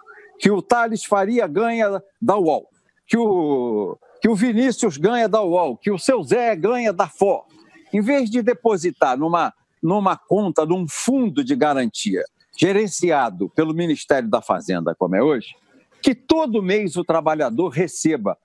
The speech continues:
seus oito por cento para que ele tome conta do seu dinheiro. Isso é uma maneira de nós injetarmos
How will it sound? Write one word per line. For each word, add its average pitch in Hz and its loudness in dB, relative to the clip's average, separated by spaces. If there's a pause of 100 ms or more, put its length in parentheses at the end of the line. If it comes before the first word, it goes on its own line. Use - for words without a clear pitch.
(140)
seus 196 0
oito 208 0
por - -6
cento - -4 (240)
para 202 0
que 226 -2
ele 233 0
tome 180 -2
conta 156 -2
do 127 -2
seu 139 0
dinheiro. 87 -2 (340)
Isso - 2
é - 0
uma 214 2
maneira 185 0
de 156 0
nós 160 0
injetarmos 123 -2